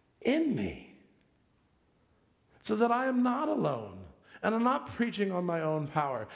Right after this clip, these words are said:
and I'm not ministering on my own will, that I'm doing the very thing that God, the triune God,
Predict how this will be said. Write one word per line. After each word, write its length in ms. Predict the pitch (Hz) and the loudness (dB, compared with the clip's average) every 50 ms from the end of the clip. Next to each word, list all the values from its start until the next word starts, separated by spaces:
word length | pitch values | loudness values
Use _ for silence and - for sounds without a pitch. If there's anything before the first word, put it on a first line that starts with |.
| - - - | -12 -6 -4
and 120 | 190 214 | -2 0
I'm 100 | 220 220 | 0 0
not 240 | 226 254 277 254 220 | 0 0 0 0 0
ministering 640 | 208 214 233 233 233 220 226 - - 202 196 185 180 | 2 2 2 2 2 0 -2 0 -2 0 0 0 0
on 160 | 170 170 170 | 0 0 0
my 200 | 170 170 165 165 | 0 -2 0 0
own 320 | 165 170 175 170 165 160 | 0 0 0 0 0 0
will, 320 | 151 170 175 160 139 131 - - - - - | 2 4 4 4 2 0 -4 -8 -14 -10 -6
that 120 | - 220 | -4 0
I'm 260 | - 226 240 233 226 | 0 0 2 0 0
doing 320 | 185 208 233 226 226 208 185 | 0 0 0 2 2 2 0
the 80 | 180 | 0
very 480 | 170 156 156 202 220 226 233 262 233 214 | -2 -2 0 0 2 2 2 0 0 -2
thing 300 | 208 - - 202 196 190 | -2 -2 -2 0 0 0
that 400 | 175 160 170 143 - - - - | 0 -2 -2 -4 -6 -12 -4 2
God, 400 | - 202 190 180 170 156 135 120 120 131 | 4 4 4 4 2 0 -2 -4 -4 -8
the 80 | 139 | -8
triune 500 | 135 - - 190 185 180 170 170 170 165 | -8 -4 -2 0 0 0 -2 -2 -4 -4
God, 420 | 151 143 139 139 131 123 120 110 | -2 -2 0 0 0 0 -2 -4